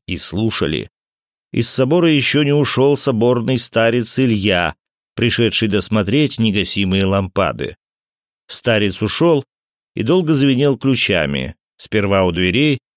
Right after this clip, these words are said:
потом по двору. «Теперь орудуй, вот лом, сдынь плиту». Сенька ответил: «Не потребен лом, я руками». Поднатужившись, приподнял многопудовый камень, потом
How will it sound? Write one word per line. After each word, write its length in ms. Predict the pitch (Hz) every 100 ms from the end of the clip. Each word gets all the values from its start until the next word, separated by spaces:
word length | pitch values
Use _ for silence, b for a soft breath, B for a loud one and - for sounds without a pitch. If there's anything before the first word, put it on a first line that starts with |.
| _ -
потом 500 | 87 - 104 101 - _ -
по 100 | 87
двору. 420 | 90 85 80 - _ _ _ _ _ _ _ _ _ _
«Теперь 320 | - 95 98 92
орудуй, 560 | 95 104 95 80 - _ -
вот 340 | 87 92 98 95
лом, 280 | 92 80 - _ _ -
сдынь 420 | 95 95 107 104
плиту». 420 | 92 87 85 80 - _ _ _ _ _ _ -
Сенька 380 | - 143 - 117
ответил: 560 | - 92 76 - 60 - _ _ _ -
«Не 100 | 123
потребен 540 | 127 123 139 113 110
лом, 400 | 110 110 101 90 -
я 180 | 98 117
руками». 640 | 117 - 117 120 113 87 - _ _ _ _
Поднатужившись, 1120 | - 92 92 87 151 160 151 - 131 123 - - _ -
приподнял 720 | 107 98 95 92 95 98 87
многопудовый 800 | 90 90 80 - 90 95 85 76
камень, 560 | - 120 139 165 156 - _ _ -
потом 460 | 71 98 120 127